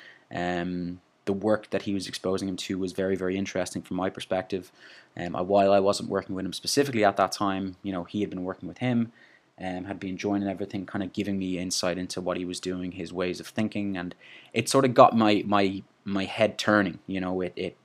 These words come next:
it was making me question certain things about sort of, like, how I w-, how I was viewing training, how I was v-, viewing movement, um, how I was even viewing my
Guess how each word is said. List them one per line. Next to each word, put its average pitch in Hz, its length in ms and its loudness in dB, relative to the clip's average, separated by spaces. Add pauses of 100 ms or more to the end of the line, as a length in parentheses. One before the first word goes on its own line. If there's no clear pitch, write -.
it 92 240 -6 (140)
was 92 460 -4
making 95 400 -6
me 120 120 6
question 98 400 2
certain 92 300 -4
things 92 260 -8
about 87 240 -2
sort 92 160 -4
of, 90 120 -6
like, 85 160 -4
how 90 180 0
I 92 120 4
w-, 92 200 -2
how 95 300 4
I 101 220 2
was 95 200 -2
viewing 90 640 -4
training, 92 560 -2
how 90 200 -10
I 92 120 -2
was 90 160 -4
v-, 87 420 -8
viewing 90 360 -6
movement, 104 520 2 (560)
um, 87 500 -4
how - 240 0
I 120 120 8
was 104 160 0
even 95 220 -2
viewing 101 260 -2
my 90 100 -6